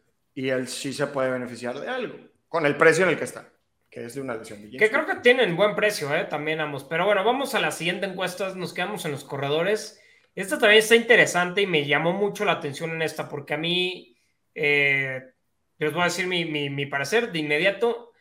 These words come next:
Speaker 2: Yo soy más partidario de Alexander Mattison este año que de lo que pueda hacer de Andre Swift, ¿no? De Andre Swift obviamente se va a ver afectado con la presencia de Jalen Hurts de entrada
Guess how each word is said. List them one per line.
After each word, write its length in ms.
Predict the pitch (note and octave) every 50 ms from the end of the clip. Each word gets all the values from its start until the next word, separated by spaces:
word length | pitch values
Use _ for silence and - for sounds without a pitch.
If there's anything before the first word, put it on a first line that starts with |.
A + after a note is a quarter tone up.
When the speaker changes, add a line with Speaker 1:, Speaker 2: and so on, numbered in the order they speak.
| _ _ _ _
Speaker 2:
Yo 580 | - C3+ C3 C#3 G3 G3 G3+ G#3 G#3+ A3+ G#3+ -
soy 160 | - G3+ G3+
más 180 | G3 G3+ F#3
partidario 640 | F#3+ - G3+ E3+ - - D3+ D3 D#3+ E3 F3 F#3 F#3+ F3
de 80 | D#3+
Alexander 540 | C#3 C#3 C3+ - - - D3+ D3+ D#3 D#3+ D3+
Mattison 540 | D3+ D3+ D3+ D3+ - D3 C3+ - C#3 C3 C3+
este 260 | C3 - - - D#3
año 300 | E3+ G3 A3 A#3 B3+ C4 B3+ B3+ - _ _ _ _ _ _
que 100 | - D3+
de 100 | D#3 D#3+
lo 100 | D#3 D#3
que 120 | - D3+ C#3
pueda 200 | - F3+ F3+ F3
hacer 240 | E3+ F3 F3+ E3
de 100 | D3+ D#3
Andre 280 | D3+ D3+ D#3 D#3 D3+ C#3+
Swift, 320 | D3 - C#3+ C3 A#2 -
¿no? 300 | C#3 D#3 F#3+ G#3 G#3 - - _ _ _ _
De 80 | - C#3+
Andre 220 | D#3 E3+ F3 F3+ F3
Swift 280 | - B3+ C4 B3+ -
obviamente 360 | A3+ G#3+ G#3 G#3+ A3 G#3+ G#3+
se 100 | F3 -
va 100 | F3+ E3+
a 40 | F3
ver 100 | F3+ F3+
afectado 580 | F3 E3 - D3+ C#3 - - B3 B3+ C4+ C4 -
con 100 | - G3
la 120 | E3+ D3
presencia 380 | D#3 D3+ D3 F3+ F#3 F3 - D#3+
de 60 | D3 C#3+
Jalen 260 | E3+ F3 E3+ D#3+ D3+
Hurts 280 | - A#3+ C4 B3+ - -
de 80 | D#3 D3
entrada 460 | D3 D3 F#3+ G3+ A3+ B3+ C4+ C4